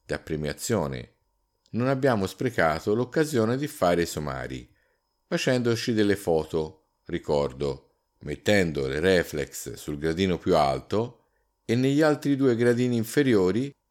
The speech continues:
ci siamo messi noi, facendo versi indicibili.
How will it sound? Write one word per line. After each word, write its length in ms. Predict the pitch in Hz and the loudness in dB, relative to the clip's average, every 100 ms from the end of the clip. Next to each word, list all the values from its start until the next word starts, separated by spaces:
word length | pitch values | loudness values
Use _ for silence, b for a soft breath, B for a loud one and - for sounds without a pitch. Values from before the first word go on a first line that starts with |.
| _ | _
ci 140 | - 156 | -8 -4
siamo 260 | 147 139 | 0 0
messi 360 | 127 117 113 127 | 2 0 0 0
noi, 440 | 101 71 67 67 - _ _ | 0 -2 -4 -8 -14 _ _
facendo 520 | - 165 - 135 139 | -4 -2 0 2 2
versi 340 | 107 98 - | 4 2 0
indicibili. 840 | 98 87 82 117 90 71 65 64 | -2 -2 -2 -2 -2 -4 -8 -12